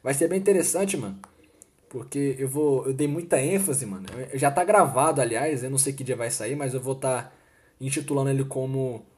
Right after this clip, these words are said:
um nome bem interessante, vocês vão tá bem ligado, velho. Vai ser bem interessante o vídeo. Então já ativa a notificação lá, velho, da plataforma das músicas, porque vai dar bom, velho.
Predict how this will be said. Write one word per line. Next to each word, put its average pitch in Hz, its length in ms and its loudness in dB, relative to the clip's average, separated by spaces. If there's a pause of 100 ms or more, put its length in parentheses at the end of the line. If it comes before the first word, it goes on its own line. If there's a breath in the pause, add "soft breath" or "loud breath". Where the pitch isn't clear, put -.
(280)
um 147 60 -12
nome 165 160 -2
bem 185 120 0
interessante, 180 460 0
vocês 170 160 -4
vão 170 180 -6 (220)
tá 151 100 -6
bem 143 160 -4
ligado, 98 480 -6
velho. 85 160 -18
Vai 104 140 -14
ser - 160 -10
bem 131 140 -8
interessante 123 560 -8
o 107 40 -14
vídeo. 110 400 -8 (560 soft breath)
Então 135 140 -4
já 151 100 4
ativa 151 280 -2
a - 20 2
notificação 147 720 -2
lá, 139 160 -2
velho, 101 260 -8
da 101 140 -6
plataforma 101 500 -8
das 101 180 -6
músicas, 104 460 -8 (640 soft breath)
porque - 200 -16
vai 123 140 -4
dar 147 120 -2
bom, 117 260 -6
velho. 95 140 -12